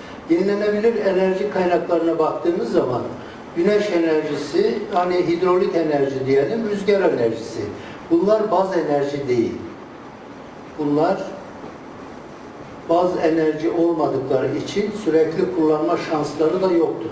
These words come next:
Ancak belirli miktarda takviye etme imkanları olabilir. Jeotermal bunların dışında.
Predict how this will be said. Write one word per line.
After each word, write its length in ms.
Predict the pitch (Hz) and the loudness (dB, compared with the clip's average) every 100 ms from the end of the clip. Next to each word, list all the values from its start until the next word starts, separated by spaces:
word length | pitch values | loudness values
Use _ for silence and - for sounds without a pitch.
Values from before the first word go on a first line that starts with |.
| - | -2
Ancak 440 | 180 180 185 180 | -2 0 0 2
belirli 460 | 175 165 170 175 208 | 2 4 2 2 0
miktarda 720 | 185 151 - 151 143 196 214 - - - - | 0 -4 0 0 2 2 0 -2 -10 -8 0
takviye 480 | 190 190 190 214 | 2 2 2 2
etme 640 | 220 196 - - 151 - 135 - - - | 4 2 0 0 0 0 -4 -10 -14 -4
imkanları 640 | 160 147 - 131 127 117 117 | -2 -2 -2 0 0 0 0
olabilir. 640 | 107 107 101 98 95 - - - - - - 135 | 0 -2 -2 -6 -8 -12 -14 -16 -16 -16 -6 2
Jeotermal 680 | 220 269 - 269 262 269 202 | 4 4 2 2 2 0 2
bunların 440 | 185 185 196 196 156 | 2 2 2 2 0
dışında. 520 | 139 147 135 135 | -2 0 2 2